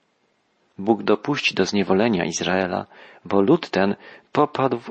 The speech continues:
odstępstwo, odmówił Panu posłuszeństwa. „Wymierzę karę za ich nieprawości”,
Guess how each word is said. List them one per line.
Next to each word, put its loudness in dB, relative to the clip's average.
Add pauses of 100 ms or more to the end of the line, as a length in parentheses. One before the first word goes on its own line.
odstępstwo, -4 (360)
odmówił 0
Panu -4
posłuszeństwa. -4 (640)
„Wymierzę 4
karę 2 (440)
za -2
ich -4
nieprawości”, 0